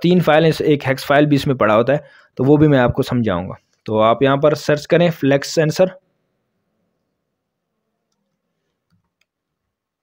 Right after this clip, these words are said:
आप देख सकते हैं यहाँ पर फ्लेक्स सेंसर आ गया, इसके ऊपर मैं डबल क्लिक करता हूँ, यहाँ पर ऐड हो जाता है। इसके बाद ओके क्लिक करें और यहाँ पर इसको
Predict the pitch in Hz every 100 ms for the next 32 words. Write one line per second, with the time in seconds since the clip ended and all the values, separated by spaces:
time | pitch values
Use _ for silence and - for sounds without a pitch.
0 | _ _ _ _ _ _ _ - 147 147
1 | 147 190 202 202 190 175 180 160 160 -
2 | 175 165 156 175 190 175 170 170 165 156
3 | 147 170 170 165 165 180 170 139 147 -
4 | 151 156 165 151 151 156 156 147 - 131
5 | 151 151 143 143 143 123 117 113 123 120
6 | -